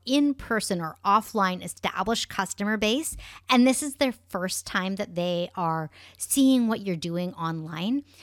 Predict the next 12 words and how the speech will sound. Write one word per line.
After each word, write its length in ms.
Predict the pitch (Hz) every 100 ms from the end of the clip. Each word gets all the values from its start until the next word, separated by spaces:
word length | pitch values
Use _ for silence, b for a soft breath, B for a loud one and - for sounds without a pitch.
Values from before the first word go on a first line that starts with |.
| B
We 240 | 208 240 254
want 380 | 254 269 269 - -
the 480 | 208 190 190 185 175 b b b _ _ _ -
powers 480 | - 269 277 277
that 320 | 226 247 226 185
be, 320 | 208 208 160
the 140 | 175 - -
trackers 640 | - 247 240 226 180 165
and 140 | 190 185
everything 360 | 190 208 240
else, 300 | 240 208 -
to 360 | - - 240